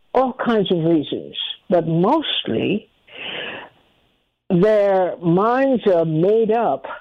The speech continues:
or they have made up their minds based on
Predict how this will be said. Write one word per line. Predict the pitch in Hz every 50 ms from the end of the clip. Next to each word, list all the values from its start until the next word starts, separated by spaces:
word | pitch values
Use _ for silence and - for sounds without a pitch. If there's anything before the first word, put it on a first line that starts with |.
| - _ _ _ _ _ _ _ _ _ _ _ _ _ _ _
or | - 175 165 165 160
they | 160 170 175 170 165 151 -
have | 175 160 139 135
made | 147 156 180 208 247 277 254 233
up | 196 175 180
their | 165 156 160
minds | 151 156 165 160 151 139 139 143 143 156 165 165 - - -
based | 165 175 196 208 202 - - - - - - -
on | 185 190 190 175 160 156 151 156 170 202 202